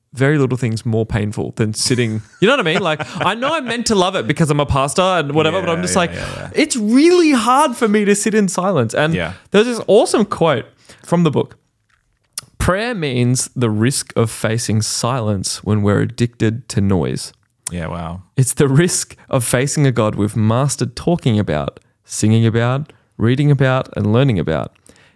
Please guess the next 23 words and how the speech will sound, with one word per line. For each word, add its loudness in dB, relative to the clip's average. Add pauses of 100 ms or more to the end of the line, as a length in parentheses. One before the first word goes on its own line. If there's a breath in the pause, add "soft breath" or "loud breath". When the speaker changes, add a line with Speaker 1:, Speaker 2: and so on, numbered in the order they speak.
(120)
Speaker 1:
It 0
means 2
risking 2
real 2
interaction 0
with -2
that -2
God, 0 (300 loud breath)
and 2
the 4
longer 2
we've 2
gotten 0
used 2
to 0
the -4
s-, -6
settling 0
for -2
the 0
noise 2
around 2
God, -2